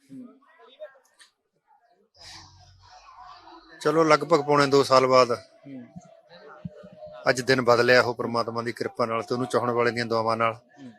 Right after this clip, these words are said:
ਵੀ ਇੱਕ ਵਾਰ ਫਿਰ ਇਸ ਘਰ 'ਚ ਖੁਸ਼ੀ ਆਈ ਹੈ ਜਿਹਦਾ ਸਹਿਯੋਗ ਲੋਕਾਂ ਦੀਆਂ ਦੁਆਵਾਂ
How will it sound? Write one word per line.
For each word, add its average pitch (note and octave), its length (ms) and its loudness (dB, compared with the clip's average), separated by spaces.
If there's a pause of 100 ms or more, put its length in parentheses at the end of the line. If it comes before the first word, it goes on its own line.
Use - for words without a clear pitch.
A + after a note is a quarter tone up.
(1400)
ਵੀ A#2+ 60 -6
ਇੱਕ - 160 -12
ਵਾਰ B2 180 -4
ਫਿਰ B2 220 -6
ਇਸ A2+ 140 -6
ਘਰ C#3 160 4
'ਚ - 240 -8 (200)
ਖੁਸ਼ੀ C3+ 340 0
ਆਈ B2+ 260 6
ਹੈ C3 80 6
ਜਿਹਦਾ C#3 420 6 (800)
ਸਹਿਯੋਗ C3 640 2 (2000)
ਲੋਕਾਂ C3+ 300 0
ਦੀਆਂ C3+ 140 0
ਦੁਆਵਾਂ B2 440 0